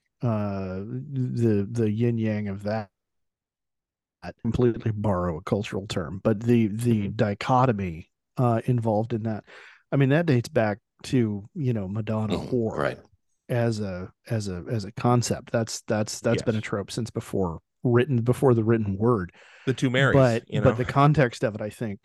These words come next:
Speaker 1: I think
Speaker 3: Yeah.
Speaker 1: you're right. Yeah.
Speaker 2: Mm-hmm.
Speaker 1: Um, and I, I think, I think though that you're, you're onto something with, with the context having shifted on it for
Speaker 3: Mm-hmm.
Speaker 1: sure.
Speaker 2: Yeah.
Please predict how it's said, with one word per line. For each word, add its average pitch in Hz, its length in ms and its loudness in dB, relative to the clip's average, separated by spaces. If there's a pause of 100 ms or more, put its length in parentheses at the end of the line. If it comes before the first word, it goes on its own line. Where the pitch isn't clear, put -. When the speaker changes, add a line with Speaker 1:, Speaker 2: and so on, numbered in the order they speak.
Speaker 1:
I 120 60 -2
think 139 200 2
Speaker 3:
Yeah. - 40 -2
Speaker 1:
you're 113 80 0
right. 117 240 0 (480)
Yeah. 139 320 8 (160)
Speaker 2:
Mm-hmm. - 340 -8
Speaker 1:
Um, 123 600 6
and 135 160 -2
I, 123 60 0 (140)
I 127 140 -2
think, 120 540 -6
I 127 140 -2
think 123 300 -2
though 120 220 4
that 113 220 -4
you're, 107 480 -6
you're 107 440 -2
onto 117 260 -2
something 110 400 -6
with, 95 220 -10
with 110 220 0
the - 180 -12
context 139 720 2
having 85 300 -8
shifted - 460 -2
on 65 200 -8
it - 180 -14
for - 220 -8
Speaker 3:
Mm-hmm. - 100 -2
Speaker 1:
sure. - 500 2
Speaker 2:
Yeah. - 260 -6